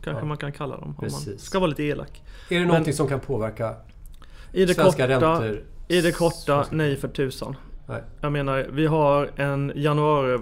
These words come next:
Speaker 1: vi hade en decemberöverenskommelse, nu har vi en januariöverenskommelse, eh, som är kombinerad med en hemlig,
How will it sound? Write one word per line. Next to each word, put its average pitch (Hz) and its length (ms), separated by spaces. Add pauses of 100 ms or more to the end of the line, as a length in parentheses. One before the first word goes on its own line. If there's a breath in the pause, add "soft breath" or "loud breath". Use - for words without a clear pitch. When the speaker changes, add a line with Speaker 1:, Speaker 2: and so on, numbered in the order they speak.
Speaker 1:
vi 151 160
hade 185 200
en 180 80
decemberöverenskommelse, 147 1200 (280 loud breath)
nu 151 80
har 156 100
vi 151 80
en 139 60
januariöverenskommelse, 127 1400 (480 soft breath)
eh, 127 200 (140)
som 147 220
är 139 40
kombinerad 151 800
med 151 100
en 147 80
hemlig, 127 840